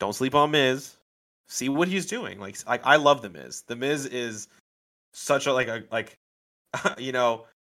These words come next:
old man Miz now, the veteran <laughs> in the locker room. It's,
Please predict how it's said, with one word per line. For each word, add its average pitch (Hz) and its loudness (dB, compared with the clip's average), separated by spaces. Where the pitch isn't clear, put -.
old 156 6
man 127 0
Miz 120 0
now, 87 -10
the 123 0
veteran 110 0
<laughs> - -20
in 156 -4
the 127 2
locker 107 0
room. 82 -14
It's, - -8